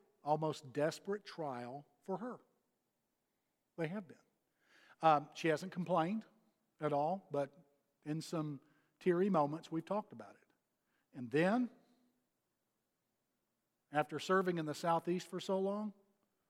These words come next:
God sent us to Texas. And not East Texas, which looks like East Tennessee. Fort Worth, Texas,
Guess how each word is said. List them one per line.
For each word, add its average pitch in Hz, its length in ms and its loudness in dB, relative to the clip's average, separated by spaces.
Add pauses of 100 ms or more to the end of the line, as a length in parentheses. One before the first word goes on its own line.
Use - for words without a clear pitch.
(1300)
God 160 220 4
sent 147 200 -4
us 123 120 -8
to 127 100 -14
Texas. 147 640 -8 (2500)
And 139 100 -4
not 170 220 6
East 196 220 0
Texas, 127 440 0
which 151 180 -8
looks 160 200 -8
like 143 260 2 (560)
East 160 180 -4
Tennessee. 151 360 -4 (1400)
Fort 175 260 2
Worth, 156 360 4
Texas, - 560 -14